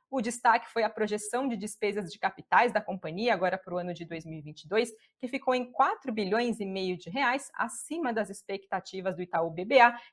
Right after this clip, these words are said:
que estimava três vírgula seis bilhões de reais. Além disso,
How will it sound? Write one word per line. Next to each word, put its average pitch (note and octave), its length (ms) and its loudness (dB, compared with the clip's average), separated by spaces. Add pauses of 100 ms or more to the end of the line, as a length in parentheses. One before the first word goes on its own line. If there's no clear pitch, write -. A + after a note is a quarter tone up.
que - 140 -6
estimava G#3+ 500 0
três A3+ 560 2
vírgula F#3+ 440 -2
seis F3 400 -6
bilhões F3+ 480 -2
de G3 80 -4
reais. D3+ 420 -6
Além G#3+ 300 0
disso, B3+ 340 -4